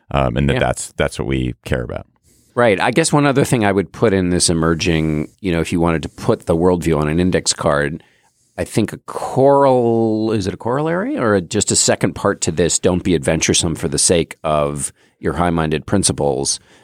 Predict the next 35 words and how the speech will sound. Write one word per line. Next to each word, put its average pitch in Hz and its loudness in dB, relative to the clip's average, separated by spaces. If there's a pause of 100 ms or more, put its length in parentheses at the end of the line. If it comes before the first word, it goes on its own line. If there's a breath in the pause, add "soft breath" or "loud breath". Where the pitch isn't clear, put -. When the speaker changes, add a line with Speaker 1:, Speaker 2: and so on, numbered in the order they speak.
(160 soft breath)
Speaker 2:
I 107 0
think 123 2
Donald 113 0
Trump 107 0
believes 95 2
that 85 0
the 87 0
Iraq 80 0
War 76 2
was 78 -2
the - -4
single 76 0
greatest 73 0
blunder. 67 -4
I - -14
mean, 85 0
Speaker 1:
Yeah. 92 2
Speaker 2:
he 92 4
doesn't 80 0
believe 76 0
this. 60 -4
He - -2
said 78 2
it 67 0
out 64 -2
loud. 64 0
It 65 -4
was 71 -4
the 76 0 (100)
single 101 2
greatest 80 0
blunder 73 0
in 76 -4
American 69 -2
history. 65 -6